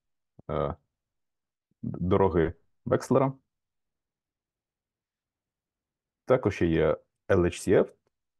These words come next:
це Large Hadron Collider Forward. Е, це насам-, це насправді це є дві системи. Зліва, з лівої сторони та правої сторони від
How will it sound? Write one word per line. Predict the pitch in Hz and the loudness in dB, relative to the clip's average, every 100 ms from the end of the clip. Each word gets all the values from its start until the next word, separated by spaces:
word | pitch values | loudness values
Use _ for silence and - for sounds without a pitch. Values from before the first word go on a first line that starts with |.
| - | -6
це | 82 76 | -2 0
Large | 87 90 87 | -2 -2 -2
Hadron | 82 82 | -4 -4
Collider | 80 78 78 78 - | -4 -4 -4 -8 -2
Forward. | - 139 - - _ _ _ _ _ _ _ _ _ _ 90 | 0 0 -2 -8 _ _ _ _ _ _ _ _ _ _ 0
Е, | 85 82 | 2 0
це | - | -2
насам-, | 101 98 95 _ | -2 -2 -4 _
це | - | -4
насправді | 95 92 90 90 90 _ _ _ - 87 87 | -2 -2 -2 -4 -8 _ _ _ -2 0 0
це | - | 0
є | 90 | 0
дві | 85 95 95 | 2 0 0
системи. | 95 - 170 165 160 _ _ _ _ - _ _ _ _ _ _ - | 0 0 0 0 -6 _ _ _ _ -20 _ _ _ _ _ _ -8
Зліва, | 92 98 87 85 - | 0 2 2 0 -4
з | - 98 | -6 2
лівої | 110 95 | 2 2
сторони | 95 87 | -2 -4
та | 80 | -6
правої | - - 180 190 | -4 0 2 2
сторони | - 110 | 0 -2
від | 98 | -4